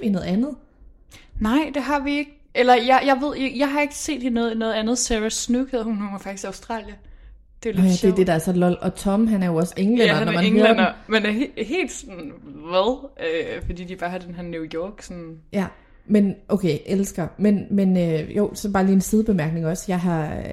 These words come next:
Speaker 1: jeg har hørt nogle af de andre, det var efter sæson et eller to, der ligesom, du ved, så laver de sådan press tour, hvor de er rundt og fortæller om det og sådan noget. Og der har jeg bare hørt, at de alle sammen ligesom på hver sin måde på et tidspunkt havde udtrykt,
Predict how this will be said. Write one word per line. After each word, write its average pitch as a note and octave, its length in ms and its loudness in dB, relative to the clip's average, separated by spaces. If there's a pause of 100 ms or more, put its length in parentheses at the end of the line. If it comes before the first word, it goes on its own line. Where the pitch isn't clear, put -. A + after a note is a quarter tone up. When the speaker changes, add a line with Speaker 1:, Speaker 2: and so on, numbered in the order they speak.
(180)
Speaker 1:
jeg F3+ 120 0
har F3 180 2
hørt B3 360 -2
nogle G3 240 2
af G#3 60 2
de G#3 180 -4
andre, F#3 400 -2
det F#3 80 -2
var F3+ 60 0
efter E3 380 -6
sæson D#3+ 360 -8
et F#3 140 -4
eller F#3 180 -2
to, - 560 -8
der F3+ 80 -4
ligesom, E3+ 320 0 (140)
du E3 100 -4
ved, - 120 -2
så F3+ 140 -2 (140)
laver D#3 220 0
de D#3 120 -4
sådan D3+ 140 -6
press A#3+ 280 -2
tour, G#3 340 0
hvor G3 100 0
de F3+ 80 0
er F3 40 2
rundt F3 220 0
og D#3+ 80 -2 (180)
fortæller F#3+ 400 -2
om D#3+ 60 -2
det D#3 80 -6
og C#3+ 80 -6
sådan - 100 -2
noget. D#3+ 120 0 (540)
Og F#3 60 -8
der G#3+ 60 4
har G3+ 60 4
jeg G3 60 2
bare F#3 120 2
hørt, F#3 360 2
at - 180 -6
de G3 140 -2
alle G3+ 280 0
sammen E3 360 -2
ligesom F3 280 2 (440)
på - 120 0
hver F#3+ 180 0
sin F#3 320 2
måde F3+ 320 2 (100)
på F3+ 80 -2
et F3 60 -6
tidspunkt F3+ 380 -6
havde E3+ 200 -4
udtrykt, G3 360 -4